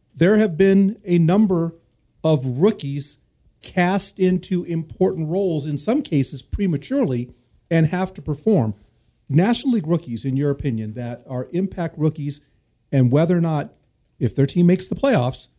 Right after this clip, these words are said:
they will be able to sustain excellence or even be,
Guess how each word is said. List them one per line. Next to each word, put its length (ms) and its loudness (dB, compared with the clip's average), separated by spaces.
they 260 2
will 160 2
be 260 -2
able 180 -6
to 260 -6
sustain 920 0
excellence 480 -4
or 60 0
even 380 -4
be, 320 2